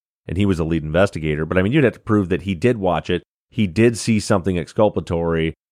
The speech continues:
and then lied in the report. My guess is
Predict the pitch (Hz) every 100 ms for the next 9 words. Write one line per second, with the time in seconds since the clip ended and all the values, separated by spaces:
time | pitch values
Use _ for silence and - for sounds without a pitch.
0 | _ - 92 82 87 85 80 80 85 80
1 | 80 73 65 - - 82 58 - _ _
2 | - 87 92 127 127 127 - 135 147 139